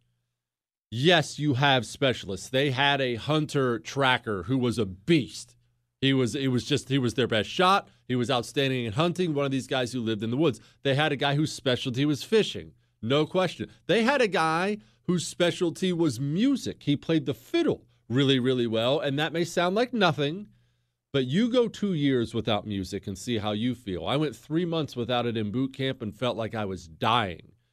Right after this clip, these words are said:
Music's important for the mood of the group, and music was extremely important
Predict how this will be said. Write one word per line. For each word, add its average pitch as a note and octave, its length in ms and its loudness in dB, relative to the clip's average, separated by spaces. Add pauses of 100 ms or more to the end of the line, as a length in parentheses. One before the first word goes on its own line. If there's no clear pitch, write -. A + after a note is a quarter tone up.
(160)
Music's C#3+ 480 0
important E3+ 560 -2
for D3+ 100 -4
the C#3 120 0
mood C#3+ 280 2
of C#3 120 -2
the C3 100 -2
group, G3+ 320 0 (300)
and A3 520 2 (240)
music F3+ 460 0
was E3 160 2
extremely G#3 760 0
important F#3+ 680 2